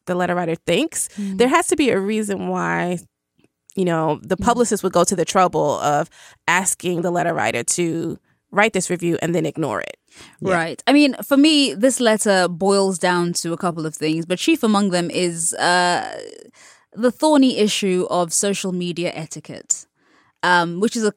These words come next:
Speaker 2: is a constant bane, <laughs> uh, of my life, where I think people have very grandiose expectations for what is essentially um, you know, an add-on to, to modern life. It is not necessary for us. It is a,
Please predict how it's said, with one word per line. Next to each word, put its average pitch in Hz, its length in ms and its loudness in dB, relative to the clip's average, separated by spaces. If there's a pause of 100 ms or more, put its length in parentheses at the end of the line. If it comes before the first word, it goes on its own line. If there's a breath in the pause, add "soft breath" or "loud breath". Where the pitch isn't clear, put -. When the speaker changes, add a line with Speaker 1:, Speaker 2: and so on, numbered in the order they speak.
(180)
Speaker 2:
is 214 200 0
a 202 280 4
constant 233 600 2
bane, 165 540 0
<laughs> - 60 -16
uh, 196 240 0
of 170 160 -2
my 190 220 4
life, 156 520 -6
where 175 460 2 (360 loud breath)
I 196 120 0
think 214 280 -4
people 220 400 2
have 185 320 0
very 226 480 0
grandiose 196 500 2
expectations 165 960 -4
for 180 160 -4
what 190 100 2
is 185 120 -2
essentially 170 760 -2 (460 soft breath)
um, 165 500 2 (100)
you 277 120 4
know, 165 320 0
an 208 160 -2
add-on 214 520 0 (120)
to, - 160 -4
to 202 140 -4
modern 208 340 2
life. 202 340 -2
It 190 80 -2
is 196 160 0
not 226 240 2
necessary 233 840 0
for 247 260 -2
us. 294 260 -2
It 202 140 -2
is 196 160 0
a, 190 220 2